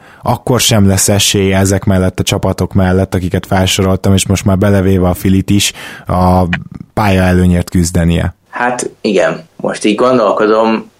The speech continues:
Speaker 2: hogyha a Clevelandből James lelépne mondjuk a Philadelphiába, akkor,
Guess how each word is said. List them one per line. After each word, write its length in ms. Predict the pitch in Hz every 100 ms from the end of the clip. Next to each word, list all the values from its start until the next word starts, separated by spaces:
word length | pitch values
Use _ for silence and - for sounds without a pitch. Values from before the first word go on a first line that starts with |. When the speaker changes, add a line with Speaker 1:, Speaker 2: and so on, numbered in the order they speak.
| _ _
Speaker 2:
hogyha 380 | - 113 - 117
a 100 | 110
Clevelandből 1160 | 143 135 117 117 107 101 110 107 107 107 104 - - 110
James 460 | 113 117 110 -
lelépne 460 | 113 107 104 - 107
mondjuk 320 | 104 104 -
a 40 |
Philadelphiába, 1300 | 98 - 113 104 107 107 - 120 117 117 127 127 - _ _ _
akkor, 880 | 123 120 117 - 120 117 117 113 113